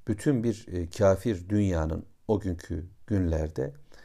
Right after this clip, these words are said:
Muhammed Aleyhisselatü Vesselam'a karşı çıkışları, Allah'ın biricik oluşunu reddedişleri, Allah'la beraber başkalarını da hayatlarına müdahale ettirmeleri,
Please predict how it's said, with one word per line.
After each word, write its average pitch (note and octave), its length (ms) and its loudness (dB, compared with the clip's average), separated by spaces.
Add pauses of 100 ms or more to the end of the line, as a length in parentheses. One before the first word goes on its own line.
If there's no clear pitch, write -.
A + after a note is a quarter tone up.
(240)
Muhammed B2 300 4
Aleyhisselatü A2 460 4
Vesselam'a G2 420 4
karşı G2+ 360 2
çıkışları, - 560 -8 (380)
Allah'ın G2+ 400 2
biricik G#2 340 2
oluşunu F#2 600 -2
reddedişleri, F2 760 0 (300)
Allah'la F#2+ 440 2
beraber F2 420 2
başkalarını F2+ 640 0
da E2 200 -2 (160)
hayatlarına F2 600 2
müdahale F2 420 0
ettirmeleri, E2 680 -4